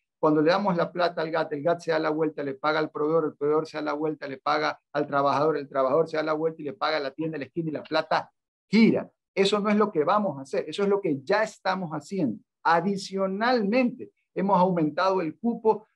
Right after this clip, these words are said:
del bede, el Banco del Estado, que le presta a los municipios y prefecturas en más de setecientos millones de dólares para pasar de mil trescientos a dos mil millones de dólares.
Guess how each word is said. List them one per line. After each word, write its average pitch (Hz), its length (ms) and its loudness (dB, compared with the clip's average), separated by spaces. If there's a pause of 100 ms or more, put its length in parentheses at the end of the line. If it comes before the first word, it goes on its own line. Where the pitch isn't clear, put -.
(120)
del 135 300 0
bede, 190 340 2
el 135 120 -6
Banco 151 400 -2
del 180 100 -6
Estado, 202 480 -2
que 147 80 -4
le 135 120 -4
presta 151 380 -4
a 160 40 -4
los 143 120 -4
municipios 147 560 -10
y - 40 -6
prefecturas 190 720 -4 (200)
en 160 140 0
más 208 180 4
de 220 100 4
setecientos 202 920 -4
millones 185 380 -4
de 175 40 -4
dólares 202 320 -2 (260)
para 160 200 0
pasar 165 340 0
de 151 120 -2
mil 196 240 -4
trescientos 202 680 -4
a 156 140 0
dos 160 220 -2
mil 240 420 4
millones 165 460 -2
de 147 40 -2
dólares. 117 280 -4